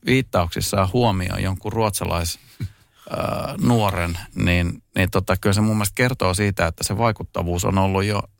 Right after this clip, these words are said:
todella merkittävää. Ja, ää, en mä s-, sillä tavalla tiedä, että onko, onks yksittäisellä biisellä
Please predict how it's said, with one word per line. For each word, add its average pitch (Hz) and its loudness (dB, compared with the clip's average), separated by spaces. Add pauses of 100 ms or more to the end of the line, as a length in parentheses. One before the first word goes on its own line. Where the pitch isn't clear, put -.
(140)
todella 98 2
merkittävää. - -4 (840)
Ja, 87 4 (600)
ää, - -4 (220)
en - 0
mä 107 2 (320)
s-, - -4 (120)
sillä 120 0
tavalla 101 2
tiedä, 98 2
että 95 -2
onko, 98 -4
onks 101 -2
yksittäisellä 95 0
biisellä 107 0